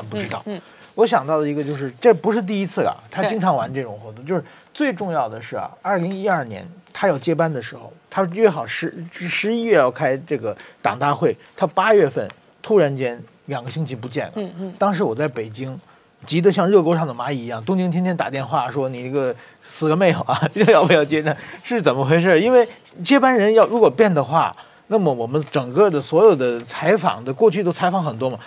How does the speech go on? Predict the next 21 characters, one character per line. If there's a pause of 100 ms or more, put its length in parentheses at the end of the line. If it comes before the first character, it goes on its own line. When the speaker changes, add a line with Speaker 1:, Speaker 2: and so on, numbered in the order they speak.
Speaker 2:
嗯。
Speaker 1:
关
键
是
我
那
阵
写
了
一
本
书， (400)
正
要
出
呢，
《习
近
平
传》。 (480)
那